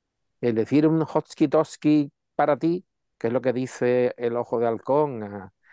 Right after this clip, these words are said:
al guardián rojo, hombre, a lo mejor un gu-, un jamón con chorreras no es la, la edición más,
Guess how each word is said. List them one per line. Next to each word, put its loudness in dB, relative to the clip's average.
al -4
guardián -2
rojo, 0
hombre, -2
a -10
lo -12
mejor -4
un 0
gu-, 2
un -4
jamón -2
con 0
chorreras 0
no -2
es 0
la, -2
la -2
edición -4
más, -4